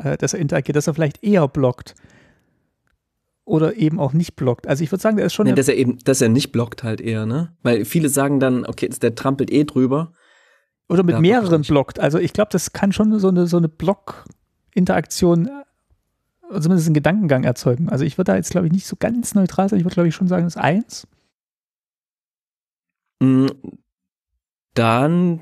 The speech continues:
Speaker 2: genau, es intensiviert, Angriff, Block, das hab ich ja vorhin schon mit zwei, zwei Punkten
Speaker 1: Ja, okay,
Speaker 2: versehen.
Speaker 1: gut. Achso, du meinst
Speaker 2: Ähm,
Speaker 1: jetzt eine Reaktion außerhalb vom Kampf. Nee, dann
Speaker 2: Außerhalb vom Kampf, ja, ja, genau, außerhalb vom Kampf.
Speaker 1: Wahrscheinlich nicht.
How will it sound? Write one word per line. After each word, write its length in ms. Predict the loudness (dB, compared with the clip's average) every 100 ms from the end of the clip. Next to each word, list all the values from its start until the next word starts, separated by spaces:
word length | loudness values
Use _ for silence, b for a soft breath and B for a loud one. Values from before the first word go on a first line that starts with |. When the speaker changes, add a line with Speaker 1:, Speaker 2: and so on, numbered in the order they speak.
| -10
Speaker 2:
genau, 420 | -16 -12 -2 0
es 100 | 2
intensiviert, 680 | 0 0 0 0 0 -2 -2
Angriff, 320 | 0 0 0
Block, 240 | 0 -2 -2
das 120 | -4
hab 100 | -2
ich 80 | -4
ja 60 |
vorhin 200 | -2 -4
schon 160 | -2 -2
mit 120 | -2
zwei, 480 | -2 -2 0 -2 -6
zwei 200 | -6 -6
Punkten 320 | -4 -6 0
Speaker 1:
Ja, 100 | 0
okay, 100 | 2
Speaker 2:
versehen. 220 | 2 2 2
Speaker 1:
gut. 240 | -2 -6 _ _ _ b b b b b b b b b -6
Achso, 180 | -2
du 60 | 2
meinst 180 | 2 2
Speaker 2:
Ähm, 80 | 0
Speaker 1:
jetzt 380 | 0 0 0 0
eine 60 |
Reaktion 320 | 0 0 0 0
außerhalb 380 | 0 0 -2 -2
vom 240 | -6 -8 -6
Kampf. 320 | -4 -4 0
Nee, 180 | 2 4
dann 360 | 2 0 -2
Speaker 2:
Außerhalb 360 | 0 2 2 2
vom 140 | 0
Kampf, 360 | 0 0 0 0
ja, 120 | -2
ja, 180 | -2 -2
genau, 280 | -4 -4 -4
außerhalb 260 | -4 -6 -6
vom 140 | -8
Kampf. 380 | -6 -8 -8 -2
Speaker 1:
Wahrscheinlich 420 | 0 0 -2 -4
nicht. 240 | -8 -10